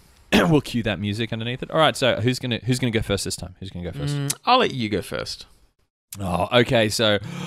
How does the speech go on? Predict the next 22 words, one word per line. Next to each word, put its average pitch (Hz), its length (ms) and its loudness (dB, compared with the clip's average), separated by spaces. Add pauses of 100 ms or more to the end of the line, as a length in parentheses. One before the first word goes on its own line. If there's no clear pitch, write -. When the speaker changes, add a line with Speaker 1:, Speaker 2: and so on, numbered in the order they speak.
(100)
Speaker 1:
<gasps> - 400 -12
right. 202 260 8
Okay. 175 280 4
So, 151 160 0
first 214 360 4
up 214 160 0
on 170 200 2
news 165 220 0
this 165 180 -4
week 175 140 2
that 156 100 2
I've 147 160 6
read, 160 320 6
No 196 200 6
Man's 226 300 4
Sky 196 500 4
update 196 340 2
has 175 200 0
come 196 220 0
out, 240 280 0
and 165 140 0
it's 160 160 -2